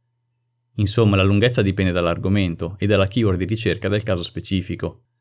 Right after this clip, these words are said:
Un approccio più analitico evidenzia che generalmente nei risultati di Google punto com la lunghezza dei post più diffusa nelle prime posizioni è di circa duemila parole,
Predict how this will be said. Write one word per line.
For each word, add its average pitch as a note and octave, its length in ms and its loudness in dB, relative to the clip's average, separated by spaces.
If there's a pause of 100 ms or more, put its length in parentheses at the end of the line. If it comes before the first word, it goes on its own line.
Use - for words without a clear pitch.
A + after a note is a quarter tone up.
(120)
Un G#2 140 2
approccio A#2+ 400 0
più A2 120 2
analitico F#2 560 2
evidenzia G2 440 0
che G2 100 0
generalmente F#2 640 0
nei F2 140 -4
risultati G2 480 -2
di G2+ 80 0
Google A2+ 280 0
punto F#2+ 280 -4
com F2+ 520 -2
la G2 100 -2
lunghezza G2+ 420 2
dei F#2 140 0
post F#2 300 0
più F#2+ 120 -6
diffusa G2 360 0
nelle F2 200 -4
prime G#2+ 220 0
posizioni G2+ 680 -4
è A#2 100 -4
di C3+ 120 -2
circa C3 260 -2
duemila G2 380 2
parole, - 420 -6